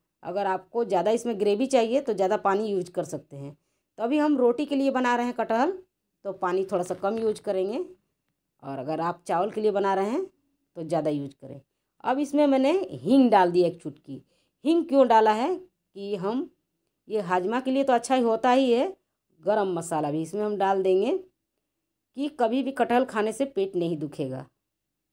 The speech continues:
तो मेन पॉइंट है कि आप जब भी कटहल बनाएं तो उसमें ज़रूर हींग का इस्तेमाल करें। अब इसे हम ढक्कन लगा देंगे और इसके डबकने देंगे। दो से तीन मिनट ये, इसे हम पकने देंगे।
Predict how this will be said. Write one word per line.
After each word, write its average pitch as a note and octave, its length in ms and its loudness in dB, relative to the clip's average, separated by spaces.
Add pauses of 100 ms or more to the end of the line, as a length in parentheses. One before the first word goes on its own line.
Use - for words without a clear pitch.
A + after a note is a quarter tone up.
(480)
तो F3 60 -10
मेन A3 260 -2
पॉइंट C#4 280 4
है E4+ 140 2
कि F#4 180 -4
आप F#3 220 -2
जब G#3 120 0
भी C4+ 100 -2
कटहल C4+ 320 2
बनाएं B3+ 320 2
तो A#3 100 -4
उसमें A#3 320 -4
ज़रूर C#4+ 360 6
हींग C#4+ 280 4
का C4+ 100 2
इस्तेमाल A3 420 -2
करें। C3 280 -8 (640)
अब F#3 160 -6
इसे A#3+ 200 -2
हम D4 140 2
ढक्कन A#3+ 300 -2
लगा B3 260 0
देंगे A#3+ 320 -4 (1200)
और D3 220 -12
इसके C4 340 -4
डबकने E3+ 500 0
देंगे। B2+ 340 -8 (1600)
दो G#3+ 160 -2
से G#3+ 140 -4
तीन G#3+ 200 -4
मिनट A#3+ 180 -4
ये, A3 200 -4 (120)
इसे - 140 -6
हम G3 120 -2
पकने G#3+ 300 -4
देंगे। B3+ 240 2